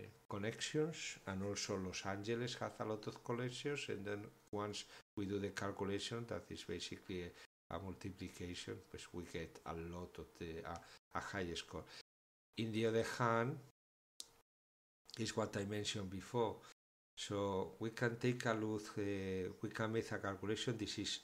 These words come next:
only the number of the, of the relationships that had node A by the number of,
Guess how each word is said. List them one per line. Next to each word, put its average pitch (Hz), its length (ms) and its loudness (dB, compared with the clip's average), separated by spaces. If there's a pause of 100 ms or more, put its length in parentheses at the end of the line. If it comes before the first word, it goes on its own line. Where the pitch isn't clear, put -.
only 98 440 0
the 95 120 0
number 107 320 2
of 101 320 0
the, 95 420 2 (400)
of 92 180 0 (180)
the 90 460 2
relationships 101 760 0
that 87 160 2 (100)
had 95 240 0
node 101 300 -2
A 110 260 2 (880)
by 101 360 4
the 98 160 2
number 98 320 0
of, 95 160 -4